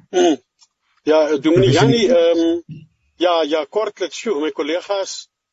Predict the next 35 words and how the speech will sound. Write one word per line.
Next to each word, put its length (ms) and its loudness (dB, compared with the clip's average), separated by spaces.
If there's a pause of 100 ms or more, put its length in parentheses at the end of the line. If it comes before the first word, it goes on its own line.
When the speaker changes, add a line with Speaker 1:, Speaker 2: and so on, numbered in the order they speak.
(320)
Speaker 1:
eh, 340 -2
sê 340 -2
sulke 460 -4
mooi 380 -2
goed, 260 -8
sulke 340 -4
belangrike 500 -2
goed. 280 -10 (720)
Ek 180 -6
weet 200 -2
haas 380 0
nie 140 0
wat 300 -2
om 160 0
by 180 -2
te 140 -4
voeg 240 -6
nie, 100 0
maar 160 0
ek 80 -4
wil 160 -2
wel 200 -2
bietjie 360 -6 (320)
teruggaan 500 0 (180)
op, 80 0 (600)
eh, 240 -2
die 200 -2
vraag 440 2
wat 260 -2
u 280 -4
gestel 560 0
het 300 0
oor 280 0
of 320 -4
daar 420 0